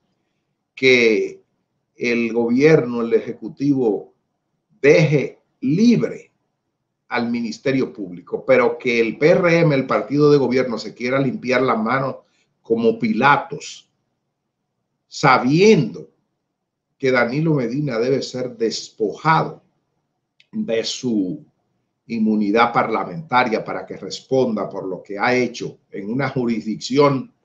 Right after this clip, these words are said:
eh, ordinaria. ¿Sí?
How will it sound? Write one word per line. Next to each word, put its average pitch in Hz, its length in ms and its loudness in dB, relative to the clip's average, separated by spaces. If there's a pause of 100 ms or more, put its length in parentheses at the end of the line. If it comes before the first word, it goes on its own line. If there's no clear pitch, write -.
(440)
eh, 107 320 0
ordinaria. 113 1120 0 (1200)
¿Sí? 151 300 -6